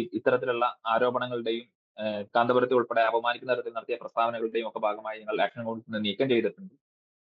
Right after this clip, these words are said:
അപ്പോ ഇപ്പൊ നിൽക്കുന്ന ആക്ഷൻ കൗൺസിൽ, ആക്ഷൻ കൗൺസിലിന്റെ ചെയർമാനും ജനറൽ കൺവീനറും ട്രഷററും നിയമോപദേശകനായ ഞാനും മറ്റ് കോർ കമ്മിറ്റി അംഗങ്ങളും ഉൾപ്പെടെയുള്ള ടീം എല്ലാവരും ഒറ്റക്കെട്ടായി തന്നെയാണ് നിൽക്കുന്നത്.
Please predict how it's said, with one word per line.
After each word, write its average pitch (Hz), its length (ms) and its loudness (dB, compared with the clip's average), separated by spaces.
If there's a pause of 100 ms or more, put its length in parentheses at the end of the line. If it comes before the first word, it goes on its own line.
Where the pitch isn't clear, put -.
(300)
അപ്പോ 131 180 4 (280)
ഇപ്പൊ 131 260 2
നിൽക്കുന്ന 180 340 4 (160)
ആക്ഷൻ 131 280 0
കൗൺസിൽ, 131 260 -2
ആക്ഷൻ 123 240 0
കൗൺസിലിന്റെ 131 340 0
ചെയർമാനും 131 640 2
ജനറൽ 123 280 -2
കൺവീനറും 127 540 -4 (420)
ട്രഷററും 139 500 4 (160)
നിയമോപദേശകനായ 127 880 2
ഞാനും 117 380 -2
മറ്റ് 127 220 -2 (200)
കോർ 110 200 2
കമ്മിറ്റി 123 300 -2
അംഗങ്ങളും 120 360 -2
ഉൾപ്പെടെയുള്ള 120 520 0
ടീം 117 280 -6
എല്ലാവരും 127 420 2
ഒറ്റക്കെട്ടായി 117 520 -4
തന്നെയാണ് 107 280 -10
നിൽക്കുന്നത്. 98 340 -8